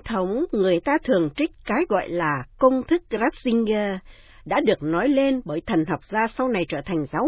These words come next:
hoàng. Theo đó, liên quan tới quyền tối thượng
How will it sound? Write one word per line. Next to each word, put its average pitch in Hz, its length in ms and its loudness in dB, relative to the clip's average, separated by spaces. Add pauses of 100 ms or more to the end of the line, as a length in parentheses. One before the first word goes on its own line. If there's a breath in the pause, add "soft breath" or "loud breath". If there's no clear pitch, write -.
hoàng. 165 300 -2 (360 soft breath)
Theo 202 180 0
đó, 170 400 -2 (260 loud breath)
liên 254 320 6
quan 247 280 0
tới 311 180 0
quyền 185 180 0 (120)
tối 208 260 2
thượng 196 240 -2